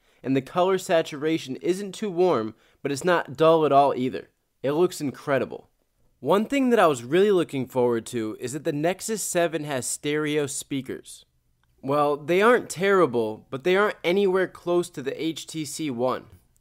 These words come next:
Another problem is the location of them, on the back, and right in a spot where your hands are most likely gonna be. I find myself covering a decent amount of the speakers often.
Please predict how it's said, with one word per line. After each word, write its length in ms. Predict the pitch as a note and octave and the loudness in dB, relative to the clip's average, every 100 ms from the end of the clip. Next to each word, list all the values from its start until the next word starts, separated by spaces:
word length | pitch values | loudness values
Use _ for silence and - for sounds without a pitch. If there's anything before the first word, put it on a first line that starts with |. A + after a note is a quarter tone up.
| _ | _
Another 360 | C3 D#3 G3+ A#3 | -4 0 2 2
problem 420 | - F3+ E3 D#3+ | 0 2 2 2
is 140 | D3 B2+ | -4 -4
the 120 | C#3+ | -2
location 640 | B2 C3+ C3+ D#3+ F3 - | 0 -2 -2 -6 -6 -4
of 100 | A#2 | -4
them, 240 | D#2+ - - _ _ | -6 -10 -18 _ _
on 220 | B2+ E3 E3 | -2 0 0
the 80 | |
back, 480 | G#2+ B2+ B2 D#2+ - _ _ _ - | 0 0 -2 -4 -12 _ _ _ -8
and 220 | C#3 C3 | -4 2
right 200 | F#3+ G#3 | 2 2
in 120 | F3+ | -2
a 60 | D#3 | -2
spot 500 | - - D#3 C3 C3+ | -4 0 2 2 0
where 100 | C#3 | -4
your 200 | B2 A2 | -2 -6
hands 420 | B2+ D3+ D3+ C3 | -4 -2 -2 -2
are 60 | |
most 320 | A#2 A#2+ B2+ C#3 | 0 0 -2 -2
likely 300 | C3+ C3+ B2+ | -4 -2 0
gonna 200 | B2 A2 | 0 0
be. 380 | G2+ G#2+ - _ _ _ _ - | 0 -4 -6 _ _ _ _ -6
I 160 | C#3 | -4
find 260 | D#3 F#3 F#3 | 2 4 4
myself 400 | F3 D#3+ F3 D3+ | 2 0 0 -2
covering 480 | - D#3+ D3 D#3 D3 | 0 0 2 0 0
a 60 | |
decent 420 | A#2 D#3 E3+ - E3 | -2 -2 -4 -2 -2
amount 340 | C#3 C#3+ D3 | 2 2 2
of 40 | |
the 80 | B2 | -2
speakers 540 | - - C3+ C3+ A#2 - | -6 -4 -4 -2 -2 -2
often. 420 | A2 A2+ - - | 0 0 0 -10